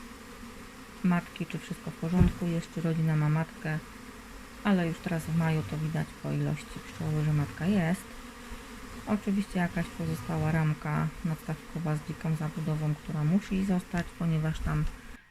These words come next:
jakieś komórki czerwiu były, a teraz pszczoła, każda komórka jest na wagę złota. I co? Patrzymy, czy, czy wszystko w porządku, czy są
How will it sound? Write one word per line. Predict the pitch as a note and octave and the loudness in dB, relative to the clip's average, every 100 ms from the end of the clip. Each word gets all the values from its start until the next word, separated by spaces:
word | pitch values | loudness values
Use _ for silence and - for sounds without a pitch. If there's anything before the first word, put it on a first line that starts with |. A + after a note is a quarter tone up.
| - | -4
jakieś | E3 - D3+ | -4 -4 -8
komórki | - D#3+ D#3 - | 0 2 2 -2
czerwiu | - E3+ E3 E3 | -4 0 2 0
były, | E3 D#3+ D#3+ - F3+ | 0 2 2 0 -2
a | |
teraz | - E3 E3 | -2 0 -2
pszczoła, | - - - D#3 D#3 D#3+ - - | -4 -10 -2 2 4 2 0 -2
każda | E3 D#3 D3+ | -2 0 0
komórka | D3+ D3+ E3 - D#3 | 0 0 0 -2 -2
jest | D#3+ - | -2 -2
na | D#3 | -2
wagę | D3+ D3+ | -2 -2
złota. | D3+ D3 D3 E3+ G#3 - - - - - - - - - - - - - - - - - B3 A#3+ - G#3+ | 0 0 0 2 2 0 -18 -20 -20 -18 -18 -18 -16 -18 -18 -18 -16 -16 -14 -14 -14 -14 -16 -16 -2 0
I | G3 | 0
co? | - - | -2 -2
Patrzymy, | B3 - - A#3 - - | -4 -4 0 2 4 2
czy, | E3+ D#3+ E3 - | -2 0 0 -2
czy | F3 | -8
wszystko | - F#3 - | -4 -6 -6
w | |
porządku, | - - E3 E3 - E3 - | -2 0 2 0 0 -8 -6
czy | D#3+ | -6
są | - | -2